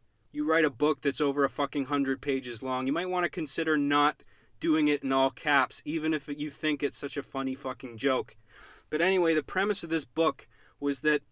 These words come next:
the three-act structure is kinda bullshit, and really, a story should have as many act breaks as you can, like, possibly fit in there,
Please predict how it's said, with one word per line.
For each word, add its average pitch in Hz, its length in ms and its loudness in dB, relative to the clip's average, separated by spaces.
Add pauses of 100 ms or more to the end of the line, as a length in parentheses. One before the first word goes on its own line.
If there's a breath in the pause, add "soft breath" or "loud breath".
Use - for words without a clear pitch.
(260)
the 143 120 -2
three-act 165 580 4
structure 147 480 0
is 139 120 2
kinda 147 300 -4
bullshit, 139 600 -2 (500)
and 135 320 -2
really, 147 560 2
a 127 80 -6
story 151 420 0
should 147 200 -4
have 143 280 -2
as 123 140 -6
many 139 360 0
act 127 320 -4
breaks 131 340 -4
as 113 120 -8
you 120 120 -10
can, 120 180 -8
like, 113 220 -6
possibly 131 500 -10
fit 117 240 -6
in 127 200 -6
there, 95 260 -6